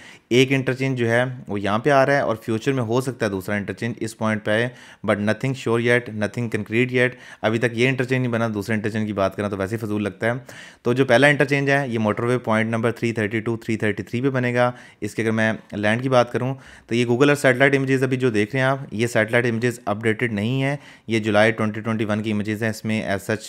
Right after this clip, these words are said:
कोई Google की तरफ से इमेजेस को I think four months या three months के बाद रिवाइज किया जाता है। For the time being जो इमेजेस अवेलेबल हैं, अ, इंटरनेट पे, Google सैटेलाइट पे, वो आपको इमेजेस जुलाई ट्वेंटी ट्वेंटी वन की मिलती हैं। इन इमेजेस के मुताबिक यहाँ पे इंटरचेंज होगा और इंटरचेंज के साथ जो यहाँ पे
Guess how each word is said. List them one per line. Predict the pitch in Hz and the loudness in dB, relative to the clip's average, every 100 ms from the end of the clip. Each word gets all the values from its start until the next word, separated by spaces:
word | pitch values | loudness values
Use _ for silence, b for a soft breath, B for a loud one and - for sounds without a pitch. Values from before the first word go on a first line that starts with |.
| - _ - | -18 _ -6
कोई | 104 | -4
Google | 101 101 107 | -2 -2 -2
की | |
तरफ | 107 104 | -2 -4
से | - 117 123 B B - | -2 -4 -4 B B -4
इमेजेस | 117 120 123 | 0 0 2
को | 127 | 0
I | |
think | 120 131 - 113 | 0 -4 -4 0
four | 113 | 0
months | 120 120 - | 0 -2 -4
या | |
three | 107 117 | -4 -4
months | 113 | -4
के | 110 | -2
बाद | 110 | -2
रिवाइज | 107 98 107 | 0 0 -2
किया | - 117 | -2 -2
जाता | 107 120 | 0 -2
है। | 131 B B _ 113 | -2 B B _ -2
For | |
the | 113 | 2
time | 113 117 | 2 0
being | 123 123 | -2 -2
जो | |
इमेजेस | 104 107 117 110 | -2 -2 -2 -2
अवेलेबल | 101 117 139 139 | 0 0 0 0
हैं, | 131 131 | 0 -2
अ, | - - 101 98 | -8 -8 -4 -4
इंटरनेट | 98 107 104 | -2 -4 -4
पे, | - 113 113 | -4 -4 -4
Google | 104 104 | -4 -4
सैटेलाइट | 101 98 107 123 120 | -4 -4 0 -2 0
पे, | 120 123 127 B B | -2 -4 -8 B B
वो | 107 | 2
आपको | 107 - 117 113 | 2 2 -4 -2
इमेजेस | 110 120 120 - 107 | -2 -2 -4 -10 -2
जुलाई | 104 104 | 2 2
ट्वेंटी | 107 107 104 | 2 -2 -4
ट्वेंटी | 101 101 101 | -4 -4 -4
वन | 101 | -6
की | 98 | -6
मिलती | 98 90 90 | -6 -8 -6
हैं। | 92 90 B B B - | -6 -8 B B B 0
इन | 143 | 2
इमेजेस | 151 143 139 | 4 2 0
के | |
मुताबिक | 135 117 123 127 107 | 2 2 2 0 0
यहाँ | 113 | 0
पे | 131 | 2
इंटरचेंज | 123 127 139 139 | 0 0 -2 0
होगा | 127 127 | 2 4
और | 123 120 - | 2 0 -6
इंटरचेंज | 110 113 117 120 | -4 -2 -2 -4
के | 117 | -2
साथ | 107 104 | 2 2
जो | 110 | 2
यहाँ | 104 107 | -2 -2
पे | 110 123 | 0 -2